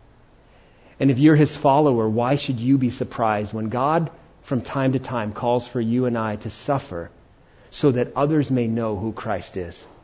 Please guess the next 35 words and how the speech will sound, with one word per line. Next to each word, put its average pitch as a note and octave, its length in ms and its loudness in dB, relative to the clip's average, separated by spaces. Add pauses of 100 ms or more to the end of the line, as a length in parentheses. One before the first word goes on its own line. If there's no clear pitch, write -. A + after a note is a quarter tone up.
(3750)
I'll C3 80 0
show - 140 4
you F3 100 12
this D3+ 160 6
quote. - 480 4 (1200)
It's C3+ 120 -2
a C3+ 40 2
quote F3 300 8
from D3+ 120 8
a, B2 300 4
a B2+ 100 4
man C#3+ 220 6
named C3 200 4
Nick. E3 340 4 (1160)
And C#3+ 100 4
he D3+ 60 8
says D#3 360 6
this. D#3+ 340 6
He F3 100 2
says, D#3 240 6
"I A3+ 80 8
keep A3+ 200 8
a A3+ 80 6
pair G#3+ 200 10
of E3 60 8
shoes G3 300 6
in F3 80 8
my D#3 120 6
closet D#3 500 6
because C#3+ 340 4
I D3 180 6
believe C3+ 380 4
in A#2+ 100 2
miracles." G#2 500 -4 (360)
Well, F#3 240 6